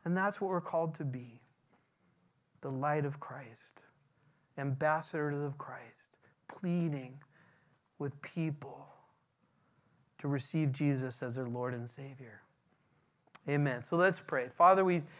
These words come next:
thank you for your word tonight, and I thank you for my brothers and sisters, and just ask you to bless them, Lord. And I pray, Lord, this week would just be filled with, um, mindful thoughts of your incarnation, of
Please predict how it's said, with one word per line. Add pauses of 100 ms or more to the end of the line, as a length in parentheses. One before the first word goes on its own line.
(320)
thank
you
for
your
word
tonight,
and (880)
I
thank
you
for
my
brothers
and
sisters,
and (460)
just
ask
you
to
bless
them,
Lord.
And (600)
I
pray,
Lord,
this
week
would
just
be
filled
with, (800)
um, (140)
mindful
thoughts
of
your
incarnation,
of